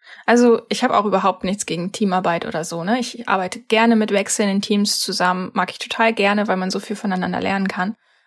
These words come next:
Aber eben auf Projektbasis und nicht, weil ich die Leute angestellt habe. Diese Verantwortung möchte ich eigentlich auch nicht. Aber es stimmt, was du sagst. Ich habe auch am Anfang mal gedacht, ja Mensch, und Agentur und das war damals auch irgendwie noch alles ganz cool.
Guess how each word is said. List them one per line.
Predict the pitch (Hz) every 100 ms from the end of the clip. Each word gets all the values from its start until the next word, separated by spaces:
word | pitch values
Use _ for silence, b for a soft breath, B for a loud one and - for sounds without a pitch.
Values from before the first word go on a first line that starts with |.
| -
Aber | 196 202
eben | 196 202
auf | 185 -
Projektbasis | - 190 208 - 156 156 160 175 214 -
und | - 185 175
nicht, | 170 175 - -
weil | 156 156
ich | -
die | 180
Leute | 160 160 -
angestellt | 147 - - 165 151
habe. | 175 165 170 190 B
Diese | 233 226
Verantwortung | 233 208 220 - 190 196 185
möchte | 196 -
ich | 185 -
eigentlich | 180 175 175 170 - _
auch | - - -
nicht. | 165 - _
Aber | 202 208
es | -
stimmt, | - 233 240
was | 240 -
du |
sagst. | 208 202 202
Ich | 220
habe | 202 -
auch | 202
am | 196
Anfang | 196 180
mal | 175
gedacht, | 190 170 -
ja | 202
Mensch, | 202 196 208
und | - 185
Agentur | 190 196 - 233 226 214 208
und | - 190 _ _ _ -
das | 185 -
war | 185
damals | 196 220 226 -
auch | 196
irgendwie | 220 233 220
noch | 214 208 -
alles | 190 220 -
ganz | 180 180 - -
cool. | - 247 254 247